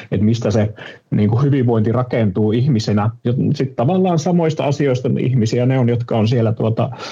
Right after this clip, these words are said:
ää, työpaikallakin, että ne vaatii, tai tavallaan se heidän hyvinvointi vaatii samoja asioita, kun me vaaditaan itseltämme arjessa, että, että me oltais onnellisia ja hyvinvoivia. Et tavallaan ne oli siellä, niinku, perustana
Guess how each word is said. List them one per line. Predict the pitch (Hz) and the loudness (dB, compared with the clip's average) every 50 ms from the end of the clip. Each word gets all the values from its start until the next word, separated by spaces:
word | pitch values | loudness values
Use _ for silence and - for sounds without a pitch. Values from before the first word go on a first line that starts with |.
| - - - | -12 -6 -4
ää, | 120 110 113 113 | 0 0 0 2
työpaikallakin, | 120 139 127 117 113 110 104 98 104 101 95 98 95 104 120 104 | 2 0 0 0 0 0 0 0 0 0 0 0 0 0 -2 -2
että | 95 - - 117 | -2 -2 -2 0
ne | 113 113 | 0 2
vaatii, | 110 120 117 107 104 - - | 2 2 0 0 0 0 0
tai | - 113 107 113 - | 0 0 -2 -2 -2
tavallaan | 131 123 123 120 117 117 113 107 | -2 0 0 2 2 2 0 2
se | 120 123 | 2 2
heidän | 131 135 131 123 113 117 | 2 2 2 2 2 2
hyvinvointi | 143 139 131 127 113 107 110 104 95 113 104 - - | 2 2 2 2 2 2 2 0 0 -2 -4 -2 -2
vaatii | 123 113 104 - 135 120 | -2 -2 0 0 0 -2
samoja | 113 113 98 110 135 165 220 | 0 0 0 2 2 2 0
asioita, | 214 135 120 - 131 123 117 110 113 | 0 -2 -2 0 0 0 2 2 2
kun | 113 107 | 2 2
me | 110 107 101 - - - | 2 0 0 -2 -4 -2
vaaditaan | 135 104 101 98 98 - 104 98 98 | -2 0 0 0 0 0 0 0 0
itseltämme | 101 113 - - 101 92 104 101 110 | 0 0 0 0 0 0 0 0 0
arjessa, | 107 107 110 104 101 101 101 101 - - 95 | 2 2 2 2 2 0 0 0 -2 -2 -4
että, | - - - - | -4 -4 -4 -4
että | - 117 123 127 120 - | -2 -2 -2 0 0 0
me | 104 104 | 2 2
oltais | 104 98 87 - - - - - - - - - - | 2 2 0 -2 -2 -6 -10 -18 -16 -14 -12 -10 -4
onnellisia | - 131 135 131 120 113 110 127 127 131 113 | -2 0 2 2 2 2 2 2 2 0 0
ja | 113 113 | 2 2
hyvinvoivia. | 131 131 131 123 110 110 110 107 107 101 104 110 113 113 113 - _ _ _ - - - - - - | 2 2 2 2 2 2 2 2 2 2 2 0 0 0 -2 -6 _ _ _ -20 -20 -20 -20 -12 -6
Et | - 120 117 110 - - - - | -2 0 0 0 -2 -4 -4 -2
tavallaan | 131 117 127 123 127 127 127 123 | -2 0 2 2 2 2 2 2
ne | 127 139 160 | 2 2 2
oli | 170 170 151 | 2 2 0
siellä, | 131 - 139 123 120 | 0 0 0 0 0
niinku, | 123 120 127 117 - - | 0 0 -2 -2 -2 -2
perustana | 151 160 170 170 151 135 - - - 117 113 113 107 104 | -2 0 2 2 0 0 -2 -2 -2 -2 0 0 2 0